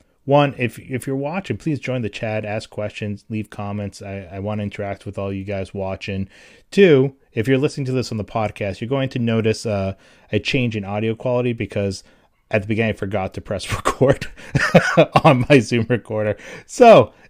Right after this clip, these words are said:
I am a podcast professional, so, uh, you know, these things happen. And three, um,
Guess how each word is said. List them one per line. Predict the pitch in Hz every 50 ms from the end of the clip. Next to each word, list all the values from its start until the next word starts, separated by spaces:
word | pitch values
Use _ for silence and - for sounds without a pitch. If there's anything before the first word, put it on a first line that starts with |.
| _ _ -
I | 127 139
am | 143 147 143 135
a | 123
podcast | - - 127 120 117 - - 113 104 - -
professional, | - 98 - - 117 110 104 - - - 101 90 87
so, | - - 117 104 101 98 -
uh, | 123 123 120 101
you | 139 131
know, | 113 95 92 90 -
these | - 117 110 - -
things | - 110 104 98 92 -
happen. | - 104 101 101 95 - 95 92 90 - - - - - - - _ -
And | 135 127 131 123
three, | - - 202 220 214 180 135 117 113 110 - _ _ -
um, | 123 123 120 117 113 110 107 107 104 101